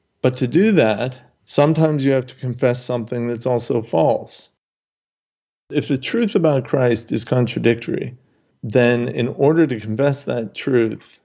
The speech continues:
you're also gonna have to confess something that's false, just because the nature of reality is such that to give the full account is to say something true,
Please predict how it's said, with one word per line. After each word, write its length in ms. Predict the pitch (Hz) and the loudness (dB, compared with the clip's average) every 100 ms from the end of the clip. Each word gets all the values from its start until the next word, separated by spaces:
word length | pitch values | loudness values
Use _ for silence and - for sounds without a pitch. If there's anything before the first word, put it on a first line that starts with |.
| _ - | _ 0
you're 180 | 123 | 2
also 340 | 147 151 156 147 | 4 2 2 0
gonna 200 | 135 123 | 0 0
have 160 | 120 | 0
to 80 | 117 | -4
confess 440 | - 110 123 113 - | -6 -2 0 0 0
something 440 | 113 107 117 107 | -4 -4 -2 -2
that's 180 | 104 - | -2 -2
false, 640 | - 131 101 110 - - _ _ _ _ _ _ _ _ _ - | 2 2 2 -2 -12 -14 _ _ _ _ _ _ _ _ _ -2
just 480 | 135 131 135 - | 2 2 0 -10
because 800 | - 127 - 165 131 113 123 127 - _ _ | -8 -8 -4 0 0 0 -4 -12 -18 _ _
the 140 | 175 117 | -8 -6
nature 720 | 113 120 139 131 135 123 - | -2 0 0 -2 -2 -2 -2
of 460 | 123 123 120 113 - | 0 2 0 -6 -10
reality 720 | 117 117 123 156 120 110 113 | -2 2 4 4 2 2 0
is 140 | 113 107 | -2 -2
such 360 | - 113 110 - | -4 -6 -6 -2
that 280 | 113 107 | -2 -2
to 140 | - 123 - 151 | -6 -12 -12 -8
give 240 | 135 131 117 | 0 2 2
the 80 | 107 | -6
full 480 | - 139 170 165 | -4 2 2 2
account 640 | 156 - 185 160 110 98 - - | 0 0 0 0 -2 -8 -10 -2
is 280 | 117 113 - | -2 -2 -8
to 600 | - 120 120 117 113 123 - _ | -2 0 2 4 2 -2 -10 _
say 240 | - 123 | -4 -2
something 460 | 113 117 110 107 107 | 0 -2 -4 -4 -4
true, 440 | - 151 175 190 | 0 4 6 4